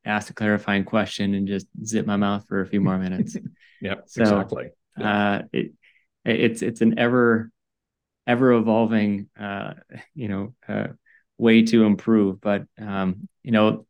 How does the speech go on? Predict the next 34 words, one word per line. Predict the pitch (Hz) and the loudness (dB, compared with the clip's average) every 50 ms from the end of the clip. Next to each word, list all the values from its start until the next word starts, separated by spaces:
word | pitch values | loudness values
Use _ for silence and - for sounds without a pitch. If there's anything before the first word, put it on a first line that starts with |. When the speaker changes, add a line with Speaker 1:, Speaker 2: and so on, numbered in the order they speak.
| _ - | _ -2
Speaker 1:
I, | 110 110 | -2 0
I | 104 107 | 2 2
appreciate | 107 104 104 - 117 113 113 113 107 - | 0 0 0 2 0 2 2 2 -2 -2
that | - 104 107 | -2 -4 -2
lesson | 107 107 101 - - 101 95 | -2 -2 -2 -4 -6 -10 -8
'cause | 92 - 101 101 | -6 -4 -2 0
I, | 104 101 101 101 107 - - | 2 2 0 0 -4 -10 -12
I | 92 104 104 | -8 -4 -2
need | 104 107 104 | 0 0 0
to | 101 | 0
remind | 104 107 101 104 101 98 98 | 0 0 0 0 -2 -2 -4
myself | 95 90 - - 104 98 98 | -6 -8 -8 -8 -10 -8 -8
of | - - | -10 -10
that | 95 95 92 _ | -10 -12 -12 _
today. | - 104 101 98 95 - - _ _ _ _ _ _ _ _ _ | -8 -6 -6 -6 -6 -8 -12 _ _ _ _ _ _ _ _ _
So | - - 135 131 127 120 - - - _ _ _ _ _ _ _ | -2 2 4 6 6 6 4 0 -8 _ _ _ _ _ _ _
what | - 131 151 196 226 | -6 0 2 4 4
is | 220 | 4
the | 233 226 | 4 2
best | - - 110 107 107 - - | 2 2 0 0 0 -2 -2
way | 113 110 104 101 101 101 98 95 | 0 2 2 2 2 2 0 -2
for, | - - 110 104 104 104 101 101 101 | -4 -4 -2 0 2 2 2 2 0
if | 101 - | -2 -2
somebody | - 143 135 131 120 | -2 0 2 2 2
do-, | 113 123 120 104 - | 2 0 -2 -2 -4
ha-, | - 113 113 113 | -6 -6 -6 -4
doesn't | 113 123 123 120 135 131 127 | -2 0 0 2 2 0 0
know | 127 123 123 123 123 101 - _ - | 2 2 2 0 -2 -4 -6 _ -8
of | 120 113 113 110 113 - | -4 -2 -2 -2 -4 -4
Dave's | - 110 107 101 - | -6 -4 -4 -6 -8
Hot, | - - - - | -12 -16 -16 -14
Hot | - - 120 113 113 | -8 -4 -4 -4 -2
Chicken, | - 110 110 113 107 - | -2 -4 0 0 0 0
or | - 110 107 110 110 107 104 104 104 | 2 2 2 4 4 4 2 2 -2